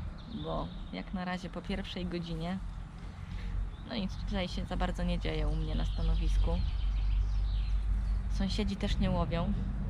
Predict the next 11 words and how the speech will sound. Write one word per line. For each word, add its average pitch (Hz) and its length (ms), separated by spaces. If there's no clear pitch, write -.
Pierwsze 180 260
stanowisko 180 540
z - 80
prawej, 180 400
drugie 185 280
stanowisko 180 540
z - 60
prawej, 180 360
trzecia - 400
jestem 180 360
ja. 175 240